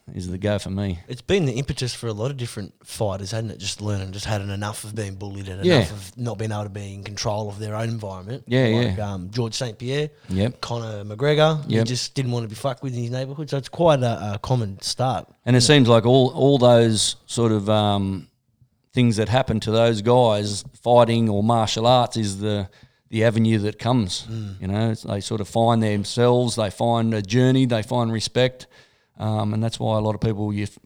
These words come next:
Speaker 1: find that are great fighters,
Speaker 2: Yeah.
Speaker 1: uh, came from that, that side of things. You know, like, either being abused or being in rough neighbourhoods,
Speaker 2: Yeah.
Speaker 1: or, you know, it just gives them that sort of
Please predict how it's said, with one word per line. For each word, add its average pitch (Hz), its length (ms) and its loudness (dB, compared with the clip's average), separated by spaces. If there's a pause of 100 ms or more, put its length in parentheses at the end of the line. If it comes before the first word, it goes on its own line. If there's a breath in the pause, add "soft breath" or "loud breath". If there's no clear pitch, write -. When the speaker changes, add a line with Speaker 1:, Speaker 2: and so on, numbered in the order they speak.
(100)
Speaker 1:
find 107 400 -2
that 98 160 -4
are 98 160 -4
great 107 300 0
fighters, 120 580 2
Speaker 2:
Yeah. 107 220 -8 (560)
Speaker 1:
uh, 95 160 -4
came 117 240 -4
from 104 180 -6
that, 110 220 -6 (480 soft breath)
that 127 160 2
side 117 280 8
of 98 100 -6
things. 139 260 4
You 101 60 -2
know, 120 260 0
like, 107 180 2
either 135 220 8
being 135 260 6
abused 127 400 6
or 117 60 4
being 123 240 4
in 113 160 2
rough 127 240 4
neighbourhoods, 123 640 2
Speaker 2:
Yeah. 110 60 2
Speaker 1:
or, 107 200 0 (520 loud breath)
you - 80 -4
know, 110 120 2
it 98 80 -2
just 104 180 -2
gives 110 240 0
them 107 180 0
that 101 340 -2
sort 110 180 -2
of 90 200 -6